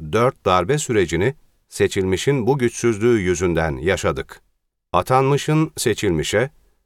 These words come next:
"Siz yolcusunuz, biz hancı." gözüyle bakması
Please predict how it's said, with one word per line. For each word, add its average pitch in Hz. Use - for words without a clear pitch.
"Siz 127
yolcusunuz, 101
biz 123
hancı." 107
gözüyle 98
bakması 82